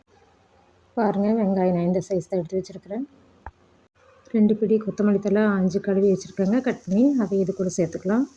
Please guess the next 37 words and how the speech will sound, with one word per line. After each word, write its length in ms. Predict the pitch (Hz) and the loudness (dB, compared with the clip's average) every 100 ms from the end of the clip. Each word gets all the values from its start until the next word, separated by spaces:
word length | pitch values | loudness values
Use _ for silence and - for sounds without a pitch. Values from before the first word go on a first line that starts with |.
| - | -12
சேர்த்து 340 | - 185 190 | -4 -4 -2
நல்லா 200 | 185 180 | -2 0
வதக்கி 320 | 185 185 180 | 0 -2 -4
விட்டுக்கலாங்க. 400 | 180 - 190 180 277 320 - - - - - - - | -8 -6 -4 0 -2 -2 -12 -16 -16 -16 -18 -10 -4
கொத்தமல்லி 320 | 185 190 170 | 0 2 2
தழை 160 | 165 185 | 2 0
ரொம்ப 340 | 185 170 180 | 0 0 2
வதங்க 160 | 160 170 165 | 2 0 -2
தேவையில்லை. 420 | 165 165 160 165 | 0 2 2 -2
வதங்கிட்டு 460 | 208 165 175 185 - | -2 -2 0 -2 -4
இருக்கும்போது 480 | - 156 156 262 - | -6 -2 0 0 0
ஒரு 180 | 160 156 | -2 -2
அரோமா 420 | 151 180 196 165 | -2 0 0 0
வரும், 380 | 143 175 254 269 | -2 0 0 0
நம்ம 200 | 165 151 | -2 -4
அது 160 | 151 | -4
கூட 200 | 165 160 - - | -4 -4 -8 -20
ஸ்டாப் 340 | - 175 165 | -10 -6 -4
பண்ணிக்கலாங்க. 520 | 165 160 165 156 233 302 | -4 -4 -4 -4 -4 -4
ரொம்ப 260 | 160 170 | -2 -2
வதங்கினா 340 | 165 160 175 175 | -2 -2 -2 -4
நல்லா 220 | 160 165 | -6 -8
இருக்காது. 380 | 165 - 156 - _ _ _ _ _ _ _ - _ _ _ _ _ _ _ - | -10 -14 -18 -18 _ _ _ _ _ _ _ -20 _ _ _ _ _ _ _ -4
அது 180 | 226 202 | -2 0
கூட 220 | 214 202 | 2 4
ஒரு 160 | 196 196 | 2 0
தக்காளி 320 | 180 208 190 | -4 -2 -2
கட் 180 | 190 165 | 0 -4
பண்ணி 160 | 190 190 | 0 0
வச்சிருக்கேன், 400 | 185 - 214 285 277 | -2 -4 0 0 -2
அதையும் 280 | 196 185 190 | -2 0 0
சேர்த்து 300 | 185 190 196 | 0 -2 -2
வதக்கி 260 | 185 185 202 | -2 -2 -4
விட்டுக்கலாம். 420 | 196 196 202 277 277 _ _ _ | -6 -4 -2 -2 -4 _ _ _
தேவையான 400 | 208 190 185 185 | -2 0 2 2
அளவுக்கு 240 | 180 190 208 | 0 -2 -4
உப்பு 180 | - | -8